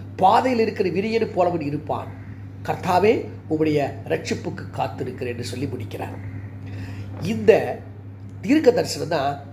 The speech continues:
நியாயாதிபதிகள் பதிமூணாம் அதிகாரத்தில் நிறைவேறுகிறது. அப்ப தான் கோத்திரத்தை சேர்ந்தவன் மனோவா,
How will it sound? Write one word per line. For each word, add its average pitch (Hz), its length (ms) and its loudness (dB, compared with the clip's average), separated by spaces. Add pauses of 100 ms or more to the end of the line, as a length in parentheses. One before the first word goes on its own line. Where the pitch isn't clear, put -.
நியாயாதிபதிகள் 185 760 2
பதிமூணாம் 180 400 -2
அதிகாரத்தில் 139 560 -4
நிறைவேறுகிறது. 110 520 -2 (380)
அப்ப 220 180 6
தான் 262 300 4 (120)
கோத்திரத்தை 226 400 2 (100)
சேர்ந்தவன் 151 380 2 (220)
மனோவா, 156 560 4